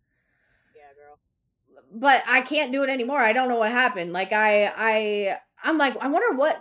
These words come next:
Speaker 2: phase of my cycle I was in." I wanna know that because, you know, we're, like, super strong at some phase.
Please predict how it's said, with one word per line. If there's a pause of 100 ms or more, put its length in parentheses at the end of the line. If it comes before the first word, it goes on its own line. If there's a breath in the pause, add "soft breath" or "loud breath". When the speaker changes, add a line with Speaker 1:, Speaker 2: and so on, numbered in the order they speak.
(140)
Speaker 2:
phase
of
my
cycle
I
was
in."
I
wanna
know
that
because,
you
know,
we're,
like,
super
strong
at
some
phase.